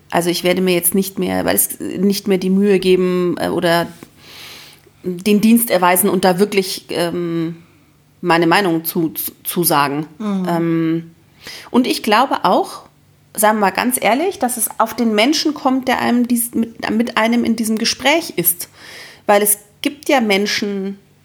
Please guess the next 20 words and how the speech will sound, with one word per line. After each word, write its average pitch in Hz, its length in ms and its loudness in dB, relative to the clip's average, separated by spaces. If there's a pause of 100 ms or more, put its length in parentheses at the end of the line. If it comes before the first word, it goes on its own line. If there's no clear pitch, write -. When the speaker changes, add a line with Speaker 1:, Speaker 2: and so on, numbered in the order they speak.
(200)
Speaker 1:
also 208 240 2
tue 294 320 2
ich 302 140 -4
jemandem, 240 400 0
der 214 160 0
für 214 140 -6
diese 214 200 -6
Kritik - 400 -8
überhaupt 208 420 -2
nicht 233 160 -2
empfänglich 208 400 -4
ist, 208 140 -8
wirklich 196 200 -6
einen 196 60 -2
Gefallen, 214 360 -4
wenn 214 100 -4
ich 202 100 -4
sie - 100 -4
ihm 196 140 -4
gebe? 214 400 -2